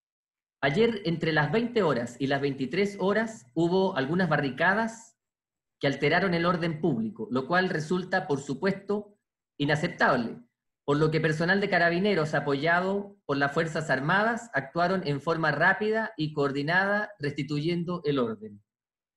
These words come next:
La labor realizada por Carabineros con el apoyo de las Fuerzas Armadas dio como resultado veintiocho personas detenidas por infringir el artículo tres dieciocho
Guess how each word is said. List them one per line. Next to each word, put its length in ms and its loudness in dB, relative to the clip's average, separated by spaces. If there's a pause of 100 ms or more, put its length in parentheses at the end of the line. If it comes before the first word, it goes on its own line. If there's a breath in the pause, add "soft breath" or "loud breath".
(220)
La 100 4
labor 520 4 (240)
realizada 840 2 (220)
por 180 0
Carabineros 560 2
con 160 0
el 120 2
apoyo 360 2
de 80 2
las 160 0
Fuerzas 340 -2
Armadas 600 -2 (480)
dio 160 0
como 180 2
resultado 720 0
veintiocho 720 -4 (240)
personas 720 -2
detenidas 540 0
por 120 -2
infringir 720 -4 (420)
el 120 -2
artículo 460 0
tres 180 0
dieciocho 720 -2